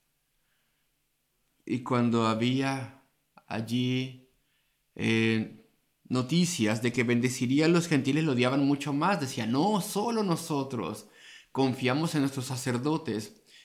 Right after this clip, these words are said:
Confiamos en nuestras buenas obras", decían ellos. "Confiamos en nuestra descendencia. Somos descendientes de Abraham". Ellos no querían un salvador. Ellos no querían arrepentimiento. Ellos no querían postrarse de rodillas ante Dios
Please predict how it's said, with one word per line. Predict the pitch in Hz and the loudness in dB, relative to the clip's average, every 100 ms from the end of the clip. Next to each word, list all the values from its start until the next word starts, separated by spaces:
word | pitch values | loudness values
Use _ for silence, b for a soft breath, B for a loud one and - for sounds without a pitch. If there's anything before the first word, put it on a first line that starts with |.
| - | 0
Confiamos | 139 139 139 120 120 147 165 | 4 4 2 2 4 2 2
en | 143 | 2
nuestras | 131 127 117 | 2 0 2
buenas | 135 135 135 | 2 2 2
obras", | 170 143 107 110 | 2 2 0 -2
decían | 110 117 131 | -4 0 2
ellos. | 175 139 117 - B B | 2 0 -2 -4 B B
"Confiamos | - 165 156 143 139 165 185 175 | 4 4 6 8 8 8 2 4
en | |
nuestra | 147 143 139 | 2 2 0
descendencia. | 131 131 139 143 175 226 185 131 110 113 | 0 0 0 2 2 2 0 2 2 2
Somos | 160 185 | 0 0
descendientes | 202 185 131 151 190 160 | 0 0 2 2 2 0
de | |
Abraham". | 160 190 196 131 110 B B B B B | 0 2 2 2 0 B B B B B
Ellos | - 147 175 | -2 2 2
no | 196 | 2
querían | 190 151 185 | 2 2 2
un | 190 | 0
salvador. | 160 123 101 - 53 - - _ b b | -2 -4 -4 -6 -8 -12 -18 _ b b
Ellos | - 120 143 | -4 0 2
no | 143 139 | 2 2
querían | 135 123 127 | 2 2 2
arrepentimiento. | 123 123 110 107 107 120 123 117 110 110 - B B - | 0 0 0 0 0 2 0 0 0 0 -4 B B 0
Ellos | 139 143 | 2 4
no | 151 147 | 4 2
querían | 147 120 135 175 180 170 170 175 170 | 2 2 2 2 2 4 4 4 2
postrarse | 151 123 135 135 135 147 | 0 -2 0 0 0 0
de | 143 | 2
rodillas | 123 120 147 156 - | 2 2 2 2 0
ante | 117 110 110 | -4 0 0
Dios | 110 101 98 98 | 0 -2 -6 -10